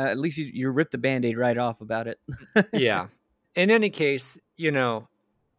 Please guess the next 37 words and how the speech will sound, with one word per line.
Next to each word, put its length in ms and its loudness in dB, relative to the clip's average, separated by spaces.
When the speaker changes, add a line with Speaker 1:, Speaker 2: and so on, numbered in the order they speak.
Speaker 2:
he, 580 -4
he 380 -4
postponed 800 2
the 60 2
whole 240 0
thing. 180 -2
He 80 -2
deactivated 520 2
the, 160 -6
the, 420 -6
the 60 -12
check 280 -6
mark 220 -8
thing, 380 -12
the 160 -10
eight 80 -8
dollars 260 0
Speaker 1:
That's 40 -10
Speaker 2:
a 20 -8
Speaker 1:
good. 80 -2
Speaker 2:
month 200 -4
check 140 -18
mark. 160 -14
Now 380 6
Speaker 1:
Yeah, 100 8
I 40 6
mean 200 0
Speaker 2:
he 420 -8
released 800 0
a 80 -2
two, 300 -2
a, 160 -4
a 360 -4
two-tier 640 -4
authentication 580 -4
process. 640 -8
Speaker 1:
Okay. 360 -2